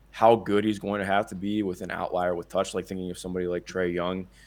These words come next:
and what he's able to do with the ball in his hands. A lot of it's because of his outlier quickness and his touch. Um, and not, again, not to be unfair to Jean, but he's not that level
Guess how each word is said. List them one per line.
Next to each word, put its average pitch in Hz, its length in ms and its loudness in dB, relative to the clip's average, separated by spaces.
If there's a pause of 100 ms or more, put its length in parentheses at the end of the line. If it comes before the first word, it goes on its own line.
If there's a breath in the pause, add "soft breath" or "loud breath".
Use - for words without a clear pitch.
(260 soft breath)
and 98 100 -2
what 92 160 -2
he's 101 240 -2
able 95 220 0
to 92 120 -8
do 92 220 0
with 92 200 -2
the 90 60 -10
ball 87 280 0
in 92 40 0
his 90 140 -4
hands. 87 520 -8 (220)
A 87 40 -4
lot 95 260 4
of 98 40 -4
it's 92 120 -6
because 98 300 -4
of 90 100 -6
his 90 160 -6
outlier 87 420 0
quickness - 440 -10
and - 80 -14
his 85 100 -12
touch. - 480 -4 (420 soft breath)
Um, 82 400 -8 (300)
and 95 340 0 (300)
not, 104 340 2
again, 101 240 2
not 98 140 2
to - 80 -14
be 101 60 0
unfair 92 260 0
to 90 80 0
Jean, 104 260 2
but 85 100 -6
he's 95 160 -6
not 95 280 0
that 85 180 0
level 73 320 -6